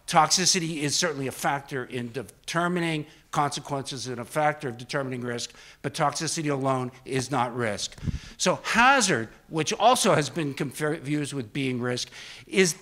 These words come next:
the property or properties that make a chemical or a situation, uh, have a potential for causing damage. So do-, again, don't confuse hazard with risk.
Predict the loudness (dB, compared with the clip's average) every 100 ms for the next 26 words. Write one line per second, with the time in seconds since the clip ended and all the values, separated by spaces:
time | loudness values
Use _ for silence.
0 | -8 -2 -2 4 6 6 4 0 0 -2
1 | 2 2 2 -2 -2 -2 -4 -12 _ -4
2 | 0 0 0 2 4 4 0 -4 -4 0
3 | 0 0 -2 -4 -6 -8 0 2 4 2
4 | 0 -2 0 0 -2 -4 -6 -12 _ _
5 | _ -4 2 4 6 6 4 2 -4 -4
6 | -4 -4 -6 -6 -2 -2 0 -4 -4 -2
7 | -2 -6 -14 -20 -20 -6 2 2 0 -8
8 | 0 4 6 6 4 2 4 4 4 2
9 | -6 -2 0 0 -4 -10 -2 4 4 4
10 | -2 -4 -12 _ -8 -4 -2 0 0 0
11 | -4